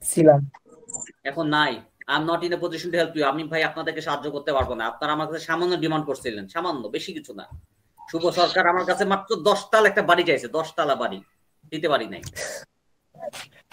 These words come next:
Speaker 2: রাফি artist দশ বিঘা, মাত্র দশটা বিঘা জমি চাইছে, আমি দিতে পারি নাই। কারণ এখন আমি দিতে পারতেছি না, মাত্র দশ বিঘা জমি দিতে পারতেছি না, কারণ আমার, আমি ব্যাংকরাপ্ট, because I am not in a position to help you।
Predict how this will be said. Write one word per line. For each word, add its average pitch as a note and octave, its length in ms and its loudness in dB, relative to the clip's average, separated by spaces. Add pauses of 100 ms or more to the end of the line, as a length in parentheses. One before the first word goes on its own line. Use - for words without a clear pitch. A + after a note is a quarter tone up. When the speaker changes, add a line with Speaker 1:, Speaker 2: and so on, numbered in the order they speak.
(100)
Speaker 2:
রাফি D#3 400 2
artist F#3 440 4 (1080)
দশ C#5 380 0
বিঘা, G3 380 4
মাত্র - 680 -2
দশটা A#3+ 460 4
বিঘা G3+ 240 4
জমি D#3+ 240 0
চাইছে, C#3+ 180 -2
আমি D#3 100 -4
দিতে D3+ 220 -2
পারি C3+ 200 0
নাই। G2+ 240 -10 (680)
কারণ F3+ 240 2
এখন F#3 260 0
আমি G3 140 2
দিতে G3+ 140 0
পারতেছি A3+ 440 2
না, C3 320 -2
মাত্র A3+ 280 -6
দশ G3 200 2
বিঘা E3+ 180 0
জমি D#3 180 -2
দিতে G3 180 -2
পারতেছি E3 340 -4
না, G2 220 -14
কারণ F3 140 -6
আমার, G#3 140 -6 (320)
আমি G3 220 -4
ব্যাংকরাপ্ট, G3+ 800 -4 (260)
because E3+ 220 0
I G3 80 4
am G3+ 80 -2
not G3 220 -4
in G3 60 0
a F#3+ 100 -2
position G3 260 -2
to G3 120 -2
help G3 280 -4
you। G#2+ 120 -6